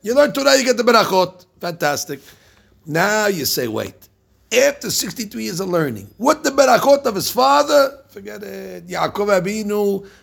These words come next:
you don't have to walk. You could fly. You already have everything you ever want." It's, you talk about a segula. <clears throat> Yaakov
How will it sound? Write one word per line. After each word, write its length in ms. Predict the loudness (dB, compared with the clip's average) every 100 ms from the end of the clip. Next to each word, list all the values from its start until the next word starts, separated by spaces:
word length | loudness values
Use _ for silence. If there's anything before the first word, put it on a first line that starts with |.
| _
you 140 | 0
don't 120 | 2 2
have 140 | 0
to 80 | 0
walk. 400 | 4 4 2 -4
You 60 |
could 120 | -8 -4
fly. 400 | 2 4 4 0 -14 _ _ _ _
You 140 | -8
already 460 | -6 -4 -4 -2 0
have 280 | 0 -2 -2
everything 540 | -2 -2 -6 -4 -4 -4
you 100 | -2
ever 260 | -2 -2
want." 440 | -2 0 2 0 -4
It's, 200 | -10 -12 -20 -20 -10
you 100 | 0
talk 200 | 2 4
about 140 | 4
a 40 | 4
segula. 720 | 0 -2 -2 4 4 4 -2 -18 _
<clears throat> 260 | _ _ 0
Yaakov 480 | 2 4 2 0